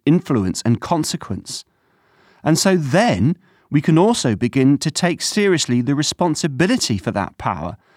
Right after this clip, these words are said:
and the wielding of it. For instance, by fashioning a specific arrangement and set of mores regarding such higher learning, an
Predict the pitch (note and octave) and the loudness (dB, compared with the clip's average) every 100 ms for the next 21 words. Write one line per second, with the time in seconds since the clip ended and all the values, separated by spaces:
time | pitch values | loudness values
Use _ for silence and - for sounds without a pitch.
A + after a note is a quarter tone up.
0 | _ - A#2+ A#2+ B2+ A#2 A2 G2 F#2 F#2 | _ 2 4 4 2 2 2 0 0 -2
1 | D2 - - _ _ _ _ _ _ _ | -8 -16 -20 _ _ _ _ _ _ _
2 | _ - F3 F#3 - D#3+ B2+ - _ _ | _ 0 2 2 2 0 0 -6 _ _
3 | - D3+ - F3+ - E3+ D#3 C#3+ - D3 | 0 0 0 -4 0 2 4 2 0 -4
4 | - A3 G3+ - D3+ D3+ E3+ F3 G2+ F2 | -2 -2 -2 0 2 2 2 0 -4 -8
5 | - _ _ - - C3 - F#3 - D3 | -10 _ _ -16 -2 0 2 0 0 2
6 | C#3+ D#3+ F3+ C#3+ F2 D#2+ - _ - B2 | 4 6 4 2 -2 -8 -12 _ -6 -2
7 | C#3+ D#3+ F#3+ D#3 - A#2+ - - A2 G2+ | 2 2 4 2 2 -2 -2 -2 0 2
8 | F#2 F#2 F2+ G#2+ - _ _ - B2 | 0 -2 -6 -8 -10 _ _ 0 0